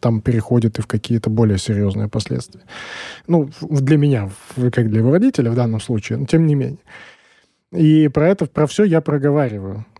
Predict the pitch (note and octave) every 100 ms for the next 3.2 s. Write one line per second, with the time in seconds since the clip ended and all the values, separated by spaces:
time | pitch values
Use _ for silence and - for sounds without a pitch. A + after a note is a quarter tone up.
0 | - D3+ C#3+ C3+ C3+ A#2 A#2+ - A2+ A#2
1 | C#3+ A3 G3 D#3+ C#3+ A#2 C3 D3 E3 D#3+
2 | D3+ C3+ B2 - C3+ C3+ - C3 B2+ B2
3 | A#2